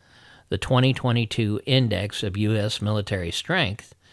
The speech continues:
assesses that the U S military is only moderately capable of securing its vital national security interests,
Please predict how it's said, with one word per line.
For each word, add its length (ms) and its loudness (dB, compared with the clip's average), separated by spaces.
assesses 520 2
that 100 -2
the 100 0
U 240 4
S 220 -2
military 640 0
is 200 -2
only 400 2
moderately 640 0
capable 600 -4
of 80 -8
securing 540 0
its 160 -6
vital 400 -2
national 440 -4
security 540 -6
interests, 480 -6